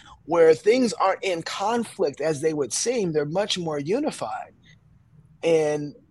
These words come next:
so now I know, I feel like I'm, I'm a man of Issachar. I know what to do. I know how to do it. I know how it's gonna work. And I'm not afraid of the time crunch that we have in order to accomplish something.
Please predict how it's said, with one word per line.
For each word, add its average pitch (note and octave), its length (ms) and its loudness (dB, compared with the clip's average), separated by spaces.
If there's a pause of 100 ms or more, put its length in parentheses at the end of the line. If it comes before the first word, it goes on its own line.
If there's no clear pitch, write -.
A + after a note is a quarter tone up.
(340)
so - 180 0
now A3+ 220 0
I A#3 100 -2
know, G#3 460 0
I G3 80 4
feel G#3+ 160 -2
like F#3 220 0 (180)
I'm, F3 220 -2 (120)
I'm D#3 200 -6
a D3 40 -6
man F3 200 -4
of D3+ 80 -2
Issachar. F#3 420 0
I D#3+ 80 2
know F#3 180 2
what G3 200 4
to G#3 80 -2
do. F#3+ 240 2
I F3 60 2
know F3 140 0
how F3 200 0
to F3+ 100 -4
do F3 220 -2
it. G#3+ 140 -6
I F3 80 0
know E3+ 140 -2
how E3+ 260 -2 (100)
it's - 120 -10
gonna D#3+ 220 -4
work. E3+ 280 2 (300)
And F#3+ 140 6
I'm F3+ 100 2
not G3 200 4
afraid G3+ 640 0 (500)
of D#3 500 8
the D#3 140 -6
time G#3 420 0
crunch F#3 400 -2
that D#3+ 160 2
we E3 120 -2
have E3+ 260 4
in E3 100 -6
order D#3+ 160 -4
to - 140 -4
accomplish D3 420 -4
something. A2 340 -8